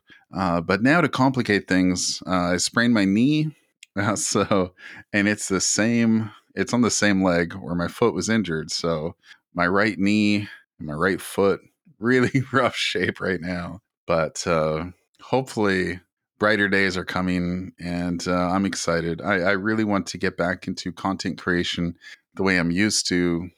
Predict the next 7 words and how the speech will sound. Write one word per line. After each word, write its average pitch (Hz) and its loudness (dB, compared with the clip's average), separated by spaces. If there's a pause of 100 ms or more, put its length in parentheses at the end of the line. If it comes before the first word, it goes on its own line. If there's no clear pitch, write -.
(260)
you 98 -4
know, 82 -2
posting 90 -2
podcasts 92 -4
regularly, 92 2 (420)
uh, 92 -4
also 85 0